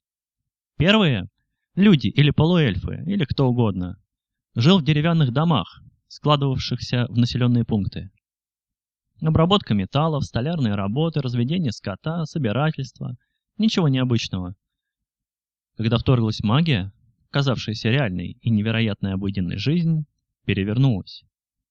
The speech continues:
Отношения между пришлыми и первыми наладились не сразу.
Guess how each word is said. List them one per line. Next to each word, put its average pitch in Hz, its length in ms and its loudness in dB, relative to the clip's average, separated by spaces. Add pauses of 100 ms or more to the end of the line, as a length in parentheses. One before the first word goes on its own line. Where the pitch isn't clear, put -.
(1000)
Отношения 190 600 4
между 156 240 4
пришлыми 165 520 4
и 143 60 2
первыми 165 340 4
наладились 151 520 2
не 156 100 2
сразу. 117 500 0